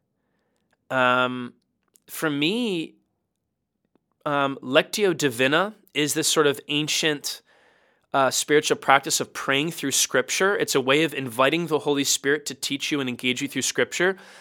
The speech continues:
That's become a big, uh, part of my Bible reading. So it's essentially sitting in stillness for a while, having a passage selected, inviting God to show you something, reading it once,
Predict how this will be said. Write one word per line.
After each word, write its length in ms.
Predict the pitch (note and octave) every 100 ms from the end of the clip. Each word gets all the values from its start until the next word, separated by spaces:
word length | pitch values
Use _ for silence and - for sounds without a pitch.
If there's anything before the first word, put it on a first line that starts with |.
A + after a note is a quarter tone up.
| - -
That's 240 | C#3+ -
become 340 | D#3+ - D3
a 60 | C3
big, 440 | A#2+ B2+ B2+ A#2 _ C3
uh, 280 | B2 A#2 - -
part 200 | C3 C3
of 80 |
my 120 | B2 A#2+
Bible 340 | A#2+ A#2+ B2
reading. 260 | A#2 A2 A2+
So 220 | B2+ B2+
it's 140 | C3+ -
essentially 640 | - D3+ D3+ D3+ C#3+ B2 - - -
sitting 340 | - D#3 D#3
in 80 | D3+
stillness 420 | - D3 C#3 C3+
for 160 | - C3+
a 80 | B2+
while, 480 | B2+ B2 B2 B2+ _ _ _ _ -
having 300 | - C#3 D3+
a 60 | C#3+
passage 400 | C#3 C3 C3+ -
selected, 440 | C3+ B2+ - B2+
inviting 520 | C3+ B2 B2 C3 D#3
God 240 | C#3 C#3 C3
to 60 |
show 180 | - C3
you 160 | B2+ B2
something, 420 | B2+ A#2 A#2 G#2+
reading 340 | A#2 C3+ E3 F3+
it 140 | D#3+
once, 520 | C#3+ D3 C#3+ - -